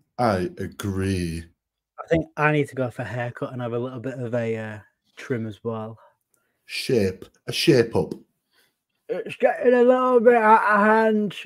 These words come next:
Speaker 2: but not as much as Callum's.
Speaker 1: Mm, yeah. Anyway, anyway,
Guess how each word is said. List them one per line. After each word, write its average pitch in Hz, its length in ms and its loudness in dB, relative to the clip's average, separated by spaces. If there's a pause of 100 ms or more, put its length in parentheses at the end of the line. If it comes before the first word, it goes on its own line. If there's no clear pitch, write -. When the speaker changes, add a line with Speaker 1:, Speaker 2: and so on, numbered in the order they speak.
(120)
Speaker 2:
but 185 200 -2
not 214 260 2
as 170 100 0
much 202 320 0
as 202 160 4 (160)
Callum's. 202 640 -2 (1700)
Speaker 1:
Mm, 95 680 -6 (120)
yeah. 85 200 -8 (340)
Anyway, 127 220 -4
anyway, 101 240 -2